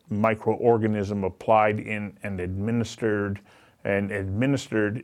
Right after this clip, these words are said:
in the proper way for that patient or host,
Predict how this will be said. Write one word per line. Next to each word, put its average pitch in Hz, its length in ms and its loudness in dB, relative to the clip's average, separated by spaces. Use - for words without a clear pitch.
in 113 480 -2
the 101 140 -6
proper - 420 0
way 117 360 4
for 101 260 -4
that 101 280 2
patient 113 380 -4
or 90 120 -6
host, 110 480 2